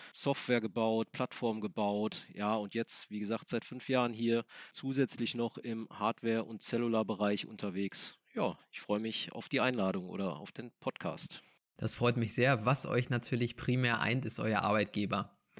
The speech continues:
Speaker 2: Also erzählt mal, was macht die Grand Centrix und warum sollte man die Grand Centrix überhaupt kennen?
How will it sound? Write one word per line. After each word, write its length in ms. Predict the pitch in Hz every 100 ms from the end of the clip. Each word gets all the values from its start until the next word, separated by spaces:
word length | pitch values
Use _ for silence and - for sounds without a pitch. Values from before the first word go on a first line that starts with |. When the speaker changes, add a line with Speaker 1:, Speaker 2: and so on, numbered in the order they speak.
| -
Speaker 2:
Also 220 | - 113 117
erzählt 380 | 120 - 123
mal, 240 | 117 107 98 -
was 260 | - 143 139
macht 260 | 127 127 -
die 60 |
Grand 240 | 120 117 117
Centrix 460 | 120 113 139 123
und 160 | 117 104
warum 240 | 113 120
sollte 260 | 107 110 113
man 140 | 113
die 80 | 107
Grand 180 | 113 104
Centrix 380 | 110 104 107 -
überhaupt 340 | 98 98 -
kennen? 320 | 101 98 92